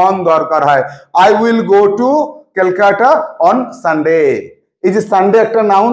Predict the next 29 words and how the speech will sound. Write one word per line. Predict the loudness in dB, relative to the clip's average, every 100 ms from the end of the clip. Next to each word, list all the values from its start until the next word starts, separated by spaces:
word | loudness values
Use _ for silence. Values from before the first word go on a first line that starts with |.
| 0
তার | 2 2
আগে | 2 0 0 0
on | 0 -2
বসেছে। | -2 -4 -4 -4 -4 -10 _ _
তাহলে | -2 0 2 4
এই | 2 2
যে | 2 2 0 -10 -2
টাইম, | 0 2 2 0 0 -2 -6 -6
এটা | -4 -2
কিন্তু | -4 -2 -2
টাইম | 0 0 0
প্রকাশ | 0 0 0
করছে। | -2 0 0 0
সানডেটা | -2 0 0 -2
একটা | -2 -6 -2
টাইম, | 0 2 0 -2 -10 -6
একটা | -2 -2
নির্দিষ্ট | -2 -4 -4 -4 -2 0
টাইম | 0 0 0
পরে | 0 0 0
সানডে | -2 2 2 2
আসবে, | 0 0 0 -4 -4 0
ওই | 2 2 -2
সময়টাতে | -2 0 -2 -2 -2 -2
আমি | -4 -4
কলকাতায় | -4 -2 -2 -2 -2 0
যাব। | 0 0 0 0 0 -2 -6 _ _ _ -2
He | 0 2 2 2 4
was | 4 2